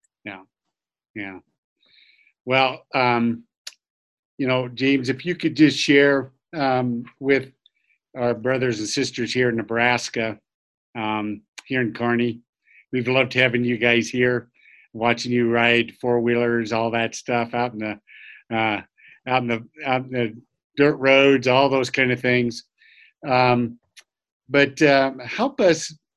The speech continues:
to understand, if you could, just a few things that, that we could,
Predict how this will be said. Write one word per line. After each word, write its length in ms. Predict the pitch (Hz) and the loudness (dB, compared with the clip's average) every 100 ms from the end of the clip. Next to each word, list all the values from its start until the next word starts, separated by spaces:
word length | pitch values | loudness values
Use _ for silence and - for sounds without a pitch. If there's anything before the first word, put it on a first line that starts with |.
| _ - | _ -8
to 400 | 151 139 131 139 - _ _ _ _ | 0 0 0 -4 -12 _ _ _ _
understand, 1000 | 160 156 151 123 - 135 131 127 123 113 - _ _ _ - | -2 0 0 -2 -2 0 0 0 -2 -4 -10 _ _ _ -16
if 140 | 139 | -10
you 80 | 139 | -6
could, 320 | 151 139 135 | 2 2 2
just 280 | 131 131 - | 0 -2 -2
a 60 | 113 | -8
few 220 | - 185 | -8 -6
things 380 | 180 143 135 120 | 0 2 2 0
that, 160 | 117 - _ - - _ _ | -2 -4 _ -20 -20 _ _
that 140 | 120 120 | -2 -2
we 320 | 120 160 185 | 0 0 0
could, 540 | - 135 117 110 107 | -2 2 2 2 -2